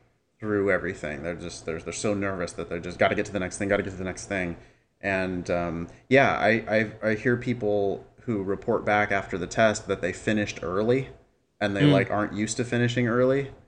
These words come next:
Speaker 2: Yeah.
Speaker 1: And then I'm almost always like, "Oh, you, you didn't do very well. <laughs> Like, you tanked it. <laughs> I'm sorry." Finishing
Speaker 2: Yeah.
Speaker 1: early is, like, the worst thing you can possibly do 'cause it indicates that you just skimmed the surface,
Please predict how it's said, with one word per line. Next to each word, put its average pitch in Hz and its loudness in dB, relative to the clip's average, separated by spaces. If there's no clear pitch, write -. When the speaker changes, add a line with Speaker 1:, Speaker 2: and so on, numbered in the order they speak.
Speaker 2:
Yeah. 117 4
Speaker 1:
And 113 4
then 110 4
I'm 104 4
almost 104 2
always 92 4
like, 85 -2
"Oh, 82 0
you, 82 -4
you 90 -4
didn't 78 -4
do 76 -4
very 76 -2
well. 78 0
<laughs> - -14
Like, 98 2
you 98 -2
tanked - -6
it. 123 0
<laughs> - -4
I'm 127 6
sorry." 101 4
Finishing 139 6
Speaker 2:
Yeah. 107 6
Speaker 1:
early 104 4
is, 87 -2
like, 90 -2
the 90 -4
worst 92 -2
thing 85 -4
you 87 -4
can 90 -8
possibly 87 -4
do 80 -2
'cause 98 -4
it 98 2
indicates 120 6
that - -2
you 101 -2
just - -6
skimmed 95 -2
the - -8
surface, - -6